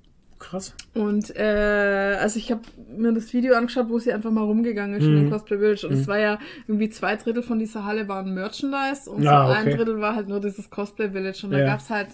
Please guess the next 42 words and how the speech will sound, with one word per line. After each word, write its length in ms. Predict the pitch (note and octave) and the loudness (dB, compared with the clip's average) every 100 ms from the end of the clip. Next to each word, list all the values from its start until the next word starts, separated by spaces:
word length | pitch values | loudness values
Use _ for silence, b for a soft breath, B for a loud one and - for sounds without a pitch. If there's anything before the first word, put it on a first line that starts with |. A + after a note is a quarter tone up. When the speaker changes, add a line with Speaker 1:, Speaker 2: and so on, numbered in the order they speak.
| - - | -16 -14
Speaker 2:
einfach 260 | G3 G3+ | -12 -8
nur 160 | G3 G3 | -8 -6
diese 200 | G3 G3+ | -8 -10
Stände. 280 | - G#3 A3+ | -6 -2 0
Aber 200 | G3+ G3+ B B | 0 -2 B B
Speaker 1:
Mhm. 320 | D3 E3+ G3+ A#3 | 4 8 8 6
Speaker 2:
also 220 | G#3+ B3 - D3+ | 6 8 6 4
das 160 | A#3+ - | 2 -2
Ding 180 | C4 C#4+ | 0 4
war, 220 | C#4 - - - | 4 2 -6 -2
also 200 | B3 B3 | 2 4
meine 400 | A3+ A3+ C#4+ D4+ | 4 4 4 2
Bubble 580 | A#3 A#3 A#3+ A3 G3 - b b b - - | 4 4 6 4 2 -4 b b b -12 -6
auf 160 | G#3+ | 0
Instagram 560 | A3 A3 G#3 - F#3+ F3+ | 2 2 -2 -4 -8 -6
besteht 340 | G#3 G#3 A3+ A3+ | -6 -2 0 2
ja 100 | G#3 | 2
eigentlich 280 | F#3+ G#3+ | 0 -2
fast 280 | A3 A3 G#3+ | 0 -4 -2
nur 120 | G3+ | -4
aus, 160 | G3 G3 - - | -4 -6 -16 -8
aus 500 | G3 G3+ G3+ - - | -2 -2 -4 -8 -8
Cosplayern. 680 | G#3 G3 - E3+ E3+ E3 E3 B B B B - | -6 -6 -6 -6 -6 -6 -12 B B B B 0
Und 280 | A#3 A3 - | 2 2 2
ich 240 | B3+ D#4 C#4+ | 2 2 4
hab 260 | C4+ - - _ _ _ _ - | 2 2 -14 _ _ _ _ 2
nur 440 | A3 A#3+ C#4 F4 G4 F#4+ G4+ - | 8 10 10 8 8 6 6 0
noch 380 | B3 C4 D#4 - - | 4 6 4 -2 -2
Gamescom 520 | A#3 B3 B3 A3 F#3 | 4 4 4 -4 -6
gesehen. 380 | - - F3 E3+ - | -6 -6 -6 -6 -4
Also 180 | G#3 | 0
Speaker 1:
Ja, 320 | A#3+ A3 G#3 A3+ | 0 0 2 4
ich 100 | D4+ | 4
Speaker 2:
jede 160 | F4 F4+ | 4 2
Speaker 1:
auch. 40 | |
Speaker 2:
Story, 420 | - - C#4 D4+ C4 | 2 4 4 4 2
die 160 | B3+ | 0
ich 140 | B3 - | -2 0
aufgemacht 500 | A3+ A#3+ B3 A#3+ - | -2 0 -4 -4 -4
hab, 180 | A3+ | -6
war 160 | G3+ G#3 | -2 -2
Gamescom. 600 | F#3+ A3 E4+ - F4+ F4+ | 4 4 4 -2 -2 -2